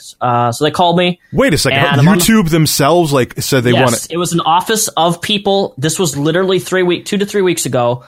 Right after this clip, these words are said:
Speaker 1: and I was talking to them on the phone, and they asked me, they're like, "Hey, uh, we've been watching your channel. It's been growing a lot. It's been getting a lot more views. Uh, we noticed that you've been making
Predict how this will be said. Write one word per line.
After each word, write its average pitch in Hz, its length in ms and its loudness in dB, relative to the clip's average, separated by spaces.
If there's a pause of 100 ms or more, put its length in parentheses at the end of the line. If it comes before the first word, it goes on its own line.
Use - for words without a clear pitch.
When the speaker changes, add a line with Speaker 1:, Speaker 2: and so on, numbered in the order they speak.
(320)
Speaker 1:
and 127 500 0 (100)
I 131 140 0
was 139 360 -4 (240)
talking 180 280 -2
to - 20 0
them 202 80 0
on 196 100 2
the 214 60 -2
phone, 143 480 0
and 131 340 0
they 135 120 0
asked 139 360 -4
me, 120 120 -6
they're 135 160 0
like, 123 260 -4
"Hey, 139 420 -2 (360)
uh, 135 180 2
we've 170 120 2
been 180 100 0
watching 165 280 0
your 151 120 0
channel. 147 400 0
It's 131 100 -2
been 135 160 0
growing 143 320 0
a 135 40 0
lot. 127 320 2
It's 117 100 -4
been 123 100 -4
getting 123 160 -2
a 123 60 0
lot 127 160 0
more 131 160 0
views. 123 600 -2
Uh, 113 300 -2
we 123 160 -4
noticed 139 300 0
that 135 100 -4
you've 123 120 -6
been 123 100 -2
making 127 460 -4